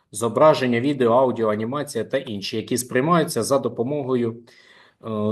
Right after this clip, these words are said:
інших, за допомогою пристроїв або інших електро-, ну, тобто комп'ютерів або інших електронних пристроїв. Тобто всі, е,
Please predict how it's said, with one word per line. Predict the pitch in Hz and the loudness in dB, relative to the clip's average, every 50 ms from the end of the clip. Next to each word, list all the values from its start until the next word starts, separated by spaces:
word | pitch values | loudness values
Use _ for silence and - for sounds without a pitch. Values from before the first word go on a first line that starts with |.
| 110 - | -2 -4
інших, | - 147 143 127 113 - - 113 - - - - _ - | -4 0 0 0 2 2 2 0 0 -2 -12 -16 _ -14
за | - 107 113 139 | -6 0 0 2
допомогою | 120 127 - - 135 147 165 151 139 127 117 120 | 2 2 0 0 0 2 2 2 2 2 0 2
пристроїв | 131 147 151 147 - - 127 120 113 107 117 | 2 2 2 0 0 0 2 2 2 0 0
або | 113 110 113 143 135 | -2 -2 0 2 0
інших | 120 117 117 - - 110 104 - | 0 0 -4 -4 -6 -6 -6 -4
електро-, | 107 104 101 101 - - 104 101 104 113 123 | -4 -4 -4 -4 -6 -8 -6 -4 -4 -4 -2
ну, | 135 131 - | -4 -4 -4
тобто | - 92 - - - - | -4 -8 -14 -16 -18 -12
комп'ютерів | - - 127 123 190 233 185 135 117 113 | -6 -4 -2 0 2 2 2 4 2 2
або | 107 104 113 131 | 2 2 2 2
інших | 151 156 - 120 98 - | 2 0 -2 -2 0 0
електронних | 110 104 101 - 123 123 120 113 113 | 0 0 0 -2 -2 -2 -2 -2 -6
пристроїв. | - - 98 90 - - - 101 90 85 87 - - - - - - - - - _ | -6 -8 -8 -8 -8 -10 -14 -14 -14 -16 -18 -20 -20 -20 -20 -20 -20 -20 -20 -12 _
Тобто | - 113 101 - - 117 | 0 0 0 2 2 2
всі, | 110 - - - 170 160 143 127 | 2 4 4 6 6 6 6 6
е, | 117 123 | 4 4